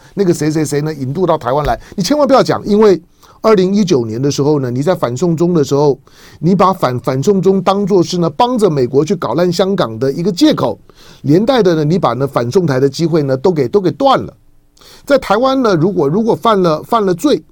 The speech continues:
或者疑似犯罪的嫌-，嫌犯，他如果离开了台湾，他要不要回到呢，台湾接受呢，司法的审讯，那就看他的良心了。台湾的政府有，有，尤其是民-，民进党，以后碰到这种事情，记得闭嘴。就是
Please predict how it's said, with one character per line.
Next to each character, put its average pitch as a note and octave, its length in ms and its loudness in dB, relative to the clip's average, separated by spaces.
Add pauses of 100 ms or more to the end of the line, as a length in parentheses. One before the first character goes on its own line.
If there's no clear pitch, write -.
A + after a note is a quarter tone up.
(440)
或 B3 140 0
者 F3 240 2
疑 F3 180 0
似 C4+ 280 0
犯 A#3 200 0
罪 G#3+ 160 2
的 F3 120 4
嫌-， D3 220 0
嫌 D3 220 -2
犯， F3+ 200 2 (340)
他 A3+ 300 0
如 G3+ 180 0
果 G#3+ 140 2
离 D3+ 160 -2
开 G#3 120 0
了 G#3 120 0
台 C#3 160 -2
湾， F#3+ 200 0
他 F#3+ 100 -4
要 B3 80 2
不 A3+ 80 0
要 G#3 80 2
回 D3+ 260 0
到 G#3+ 180 2
呢， E3+ 140 -2
台 D3+ 200 -2
湾 G#3 220 2
接 B3 180 0
受 G#3+ 200 4
呢， F3+ 100 0
司 F#3+ 180 -4
法 D#3 200 0
的 D3 120 0
审 C3 280 -4
讯， A3+ 180 -2 (200)
那 D4+ 140 2
就 F#3+ 100 0
看 E3 180 -2
他 D3 80 0
的 C3 100 -2
良 G#2+ 300 -6
心 B2 200 -6
了。 G2+ 140 -8 (560)
台 F3+ 120 2
湾 C4+ 120 2
的 B3+ 60 0
政 A#3+ 200 2
府 E3+ 180 2
有， F#3 260 4
有， F3+ 160 2
尤 G3 120 2
其 F#3+ 80 -4
是 B3+ 100 0
民-， F3+ 180 2
民 E3+ 140 -2
进 A#3 120 0
党， C#3+ 140 -4 (180)
以 D#3+ 80 0
后 A3+ 80 4
碰 B3+ 120 0
到 B3 80 2
这 A#3 80 0
种 F3 100 2
事 G3+ 200 -4
情， E3 100 -2
记 F#3 140 -4
得 D#3 100 0
闭 F#3+ 200 -2
嘴。 - 220 -8 (800)
就 G3+ 120 0
是 F3 240 0